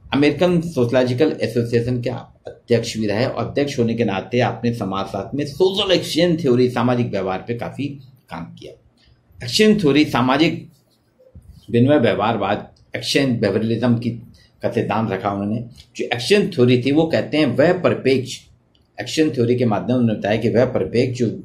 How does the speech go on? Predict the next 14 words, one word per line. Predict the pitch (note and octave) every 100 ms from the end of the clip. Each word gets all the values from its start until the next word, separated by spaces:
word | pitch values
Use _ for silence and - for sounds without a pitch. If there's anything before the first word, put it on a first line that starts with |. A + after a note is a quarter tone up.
| -
जिसमें | A2 B2+ B2+
व्यक्ति | A2+ G#2+ - D3+ D#3 - -
अपने | - C3+ D3+
स्वयं | - A#2+ A2 A2+
को | A2+ D#3
निजी | D3 A2+ A#2+ B2 F#3+ C#3+ - - - _ - - - _ _ - - - - _ -
संबंधों | B2+ B2 B2+ B2+ A#2
को | B2+ D3 - -
अधीनस्थ | G#2+ B2+ D#3+ - - -
पाने | G2 G#2+
के | G#2 A2+
लिए | F#2+ G#2 C#3+ C#3 A#2+ -
चाहता | - E2 D#2
है। | D2